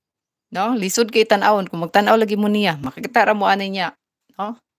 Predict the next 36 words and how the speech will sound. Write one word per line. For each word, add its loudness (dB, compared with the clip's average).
Makakita -2
ra -
pud -6
mo -2
ani -2
niya, -4
kay 0
ato -4
po -8
ning -4
i-video, -2
no? -2
So, -14
tanan, 0
yan, -12
nag-share. -4
Dato -2
po -4
ni -4
padulong 2
atong -2
itabang 0
ato, -2
ha? 0
Ayan. -4
So, -8
dili -6
na -6
masayang -4
gid -10
inyo -10
ang -10
gi-share -10
mo, -12
ma'am, -10
sir. -12